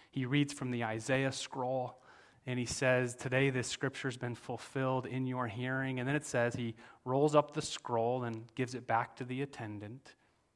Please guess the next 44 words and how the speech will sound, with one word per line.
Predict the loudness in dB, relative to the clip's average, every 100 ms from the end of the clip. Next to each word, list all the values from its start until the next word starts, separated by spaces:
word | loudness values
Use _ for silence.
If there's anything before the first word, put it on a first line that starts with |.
| -12
and | -10
sits | -8 -10 -10
down. | -4 -4 -4
It's | -8 -8
the |
same | -4 0 2
word | 4 2 2
in | -2
Greek. | -4 -6 -4
He |
just | -6 -6 -8 -20 _ _ -4
gives | -4 -4
it | -6
back. | -4 -6 -12 -20 -20 _ _ _ _ _ _ _ -6
So | -4
Jesus | 0 0 2 2 2
instructs | 0 -2 0 4 4 2 -8 -10 -18 -10
the | -6
people | -2 0 2
who | 2
are | 2
trying | 4 4 4
to |
trap | 0 6 8 8
him, | 2 0 -2 -8 -20 -20 -4
"Render | 4 6 6 6
it | 6 4
to | -4
Caesar. | 0 2 2 2
Just | 0 -2
give | 2 2
it | 4
back | 4 4 2
to | -4
him. | -2
It's | -2
got | 0 0
his | 2 0 2
image | 0 2 2
and | 0 -2
his | -2
likeness | 0 0 0 -8 -8 -8
on | -8 -8
it." | -8 -12